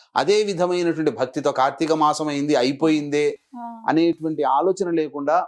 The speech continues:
Speaker 1: మళ్ళీ అదే విధమైన
Speaker 2: చేస్తారు.
Speaker 1: భక్తితో
Speaker 2: ఆహా.
Speaker 1: పాడ్యమి రోజున కూడా చేసినటువంటి విధానాన్ని చూసినటువంటి దేవతలు
Speaker 2: Hmm.
Speaker 1: ఆమెకి ఈ స్వర్గ విమానాన్ని పంపడం జరిగింది.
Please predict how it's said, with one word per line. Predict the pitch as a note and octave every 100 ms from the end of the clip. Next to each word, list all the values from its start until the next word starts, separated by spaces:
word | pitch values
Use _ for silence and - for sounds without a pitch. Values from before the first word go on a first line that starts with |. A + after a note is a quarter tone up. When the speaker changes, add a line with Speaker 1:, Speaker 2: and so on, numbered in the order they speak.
| A#2+
Speaker 1:
మళ్ళీ | C#3+ G3
అదే | E3 F3
విధమైన | F#3 F3 F3
Speaker 2:
చేస్తారు. | F3+ D#3+
Speaker 1:
భక్తితో | C3+ C3+ D3+ F#3 G3 - _ _
Speaker 2:
ఆహా. | A3
Speaker 1:
పాడ్యమి | B2+ E3 G3+ G3+
రోజున | F#3+ F3+ F#3
కూడా | F3+ F3 E3+
చేసినటువంటి | D#3 D#3 D3+ D3+ C#3
విధానాన్ని | B2 A2+ D#3+ E3 D#3+ -
చూసినటువంటి | C#3+ - C3 B2+ A#2+
దేవతలు | G#2+ G#2 A2+ B2+ D3 G#3 - _ A3+
Speaker 2:
Hmm. | A3
Speaker 1:
ఆమెకి | G#3+ B2 C3+ B2+ A2 G#2 - _ _ _ -
ఈ | G#2+ G#2 G2 -
స్వర్గ | - - B2+ B2+ B2 C3
విమానాన్ని | B2 B2+ D#3 D#3+ C#3+ A#2+ A#2+ -
పంపడం | G#2+ G#2+ A#2+
జరిగింది. | G2+ F#2+ F2+ G2